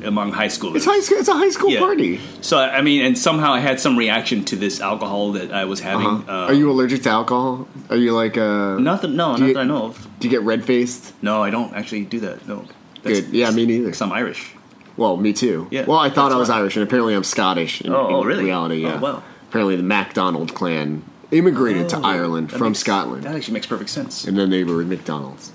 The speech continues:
Speaker 1: Oh.
Speaker 2: But I thought I was Irish this whole time.
Speaker 1: Holy cow.
Speaker 2: Anyways.
Speaker 1: That's like an identity crisis.
Speaker 2: It, I,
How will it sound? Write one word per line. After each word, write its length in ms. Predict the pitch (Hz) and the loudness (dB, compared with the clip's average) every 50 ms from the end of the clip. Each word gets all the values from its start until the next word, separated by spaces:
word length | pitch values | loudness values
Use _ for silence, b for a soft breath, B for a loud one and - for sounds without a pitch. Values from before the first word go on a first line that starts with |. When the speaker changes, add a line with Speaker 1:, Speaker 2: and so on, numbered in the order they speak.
| - - | -10 -4
Speaker 1:
Oh. 80 | 170 | 0
Speaker 2:
But 80 | 120 131 | 2 2
I 60 | 131 | 2
thought 240 | 120 - 143 139 127 | 2 2 2 2 2
I 60 | 120 | 2
was 120 | 107 104 95 | 0 0 0
Irish 360 | 98 90 92 85 80 - - | 0 0 0 -2 -2 -4 -6
this 120 | 80 76 | -10 -10
whole 140 | - 76 76 | -8 -8 -10
time. 260 | 73 - 71 71 69 | -10 -10 -10 -10 -10
Speaker 1:
Holy 200 | - - 151 - | -8 -10 -10 -8
cow. 240 | - - 131 139 123 - - - - - | -6 -4 -4 -4 -4 -8 -12 -12 -4 0
Speaker 2:
Anyways. 420 | 135 147 131 107 76 64 64 - | 2 4 4 2 0 -2 -6 -8
Speaker 1:
That's 120 | - - | -6 -6
like 120 | - 156 - | -4 -2 0
an 40 | 110 | 0
identity 320 | 104 110 143 165 147 104 | 0 0 0 0 -2 -2
crisis. 400 | - - - - - - - - | -2 -4 -6 -6 -8 -4 0 2
Speaker 2:
It, 160 | 117 117 101 | 2 2 2
I, 160 | 104 101 113 | 2 0 0